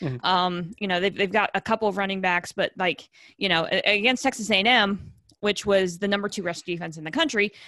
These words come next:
Speaker 2: um, Florida couldn't muster any round game, and they're going up against Georgia, which on paper is the number one rush defense.
Speaker 1: Yeah.
Speaker 2: So you
Speaker 1: Yeah.
Speaker 2: would think that that would give them an advantage. Um, but that, you know, Florida's scoring way more points, um,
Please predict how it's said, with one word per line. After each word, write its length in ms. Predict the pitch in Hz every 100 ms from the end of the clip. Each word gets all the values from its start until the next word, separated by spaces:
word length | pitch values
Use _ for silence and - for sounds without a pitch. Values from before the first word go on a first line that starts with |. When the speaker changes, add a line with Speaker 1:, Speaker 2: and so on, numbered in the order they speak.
| - 202
Speaker 2:
um, 320 | 202 185 170 _ _ -
Florida 200 | 262 214
couldn't 240 | 247 185
muster 380 | 190 196 - 165
any 380 | 190 220 165 - - -
round 340 | 180 160 156
game, 260 | 151 160 185 -
and 180 | 185 -
they're 100 | 202
going 180 | 226
up 80 | 208 196
against 220 | 202 175
Georgia, 320 | 175 233 202 196
which 140 | 180
on 140 | 175 170
paper 400 | 254 285 185 160
is 100 | 175
the 60 |
number 200 | 185 175
one 180 | 185 202
rush 220 | 160 139 -
defense. 440 | - - - - -
Speaker 1:
Yeah. 120 | - -
Speaker 2:
So 140 | - 220
you 80 | 214
Speaker 1:
Yeah. 60 |
Speaker 2:
would 140 | 233 -
think 180 | 302
that 80 | 233
that 140 | 220 -
would 120 | 190
give 140 | 208
them 160 | 196 185
an 160 | 175
advantage. 520 | 165 160 202 127 - - - _
Um, 460 | 220 214 208 208 202 _ _ _ _ _ _ _ _ -
but 100 | 247
that, 220 | 262 -
you 80 | 240
know, 160 | 190 185 - -
Florida's 380 | 285 277 247 -
scoring 440 | - 262 233 202
way 180 | 233 240
more 240 | 233 233
points, 640 | 202 254 196 151 - - - _ _ _ -
um, 480 | - 185 180 180 170